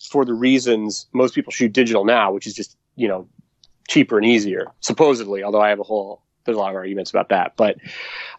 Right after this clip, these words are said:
um, but Mann really, he took to digital because it was a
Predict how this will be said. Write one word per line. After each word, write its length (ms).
um, 500
but 160
Mann 320
really, 600
he 320
took 240
to 140
digital 400
because 760
it 80
was 340
a 540